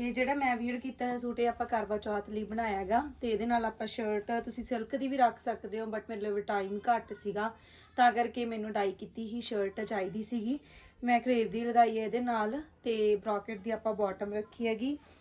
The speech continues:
ਕੰਮ ਸਾਰਾ ਬਾਦਲੇ ਦਾ, ਆਰੀ ਦਾ ਤੇ ਮਸ਼ੀਨ ਦਾ ਮਿਕਸ ਕੰਮ ਕੀਤਾ ਹੋਇਆ ਹੈਗਾ। ਇਸ ਤਰ੍ਹਾਂ ਨੈਕ ਦਾ ਡਿਜ਼ਾਈਨ ਕੀਤਾ ਹੈਗਾ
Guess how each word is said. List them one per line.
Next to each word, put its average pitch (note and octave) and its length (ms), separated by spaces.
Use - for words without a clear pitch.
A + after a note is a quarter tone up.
ਕੰਮ C4 240
ਸਾਰਾ C4+ 280
ਬਾਦਲੇ A3 580
ਦਾ, A3 160
ਆਰੀ G3 320
ਦਾ A3 160
ਤੇ A3 160
ਮਸ਼ੀਨ G3+ 520
ਦਾ G#3+ 180
ਮਿਕਸ G#3 460
ਕੰਮ G3+ 240
ਕੀਤਾ G3 360
ਹੋਇਆ A3 220
ਹੈਗਾ। A3 260
ਇਸ B3 120
ਤਰ੍ਹਾਂ B3+ 220
ਨੈਕ G#3+ 300
ਦਾ A3 140
ਡਿਜ਼ਾਈਨ A3 420
ਕੀਤਾ A3 280
ਹੈਗਾ B3+ 280